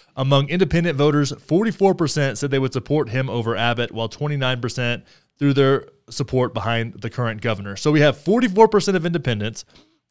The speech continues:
sixty-six percent of Democrats, and thirty percent of Republicans. That's pretty, I don't know of any other candidate who's gonna get that kind of support,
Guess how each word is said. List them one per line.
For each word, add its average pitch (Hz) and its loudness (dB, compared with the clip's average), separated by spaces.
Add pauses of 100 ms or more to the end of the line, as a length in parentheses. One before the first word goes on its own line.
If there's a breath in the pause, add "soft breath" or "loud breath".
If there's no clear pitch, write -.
sixty-six 220 -2
percent 156 0 (320 soft breath)
of 123 -2
Democrats, 123 0 (340 soft breath)
and 139 2
thirty 208 2
percent 139 0
of 123 0
Republicans. 135 -2 (1040)
That's 131 2
pretty, 294 2
I 160 -2
don't 262 6
know 254 8
of 190 6
any 196 4
other 180 6
candidate 175 2
who's 139 2
gonna 139 2
get 120 0
that 139 2
kind 123 -2
of 113 -4
support, 127 2